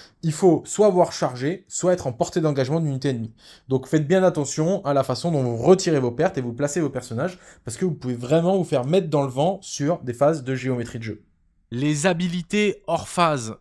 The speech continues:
Il y a des, euh, habilités qui,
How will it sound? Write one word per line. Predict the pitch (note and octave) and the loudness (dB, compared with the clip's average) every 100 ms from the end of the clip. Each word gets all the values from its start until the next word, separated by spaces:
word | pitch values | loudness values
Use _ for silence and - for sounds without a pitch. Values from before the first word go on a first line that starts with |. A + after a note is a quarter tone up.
| _ - | _ -10
Il | C3+ | -4
y | D#3 | -2
a | E3 F3+ - C3+ | 0 0 -2 -8
des, | A#2+ C#3+ D3+ D#3 - | -6 -2 -2 -4 -6
euh, | C3+ C3 B2 B2 B2 A#2+ | -6 -6 -6 -6 -8 -6
habilités | D3+ D3+ D#3 D3+ - E3+ F3 D#3+ | -4 -4 -6 -8 -4 -2 -2 -4
qui, | - D#3 D#3 D#3+ | -8 -8 -6 -8